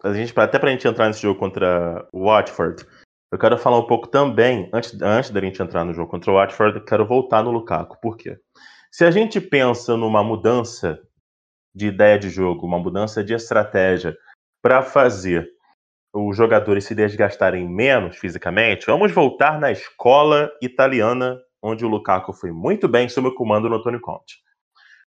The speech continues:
A Inter era um time defensivo? Nunca foi. Esquece isso.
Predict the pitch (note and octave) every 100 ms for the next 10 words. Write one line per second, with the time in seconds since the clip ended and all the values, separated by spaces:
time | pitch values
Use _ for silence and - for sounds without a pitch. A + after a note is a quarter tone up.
0 | _ - G#2+ A3 A3+ G#3 F3 C#3 - C#3
1 | B2+ B2+ A2+ - E3 E2+ E2 F2+ G2 G#2
2 | A2 C#3 G3 B3 - F2+ - - - G#2
3 | - - C#3 D#3 F3 D#3+ F#2